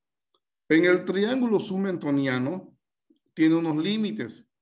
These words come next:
que por debajo está el cuerpo del hueso ilioides. A los lados tenemos los vientres anteriores derecho e izquierdo del músculo digástrico. ¿Qué contiene este triángulo? Esto es muy importante, es pregunta de examen. ¿Qué contiene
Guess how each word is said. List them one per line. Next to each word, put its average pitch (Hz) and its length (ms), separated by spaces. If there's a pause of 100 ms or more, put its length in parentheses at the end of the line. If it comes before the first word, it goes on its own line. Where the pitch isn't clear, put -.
(180)
que 165 120
por 165 280
debajo 165 760 (160)
está 143 640
el 139 220
cuerpo 143 360
del 135 160
hueso 120 380
ilioides. 131 760 (600)
A 175 120
los 180 280
lados 160 600 (100)
tenemos 143 500
los 151 300
vientres 147 500
anteriores 151 720
derecho 131 440
e 147 60
izquierdo 147 760 (280)
del 135 240
músculo 139 880
digástrico. 131 1000 (340)
¿Qué 262 180
contiene 208 960
este 147 320
triángulo? 160 680
Esto 135 180
es 139 60
muy 156 200
importante, 160 520
es 139 80
pregunta 123 460
de 123 120
examen. 147 480
¿Qué 196 180
contiene 156 800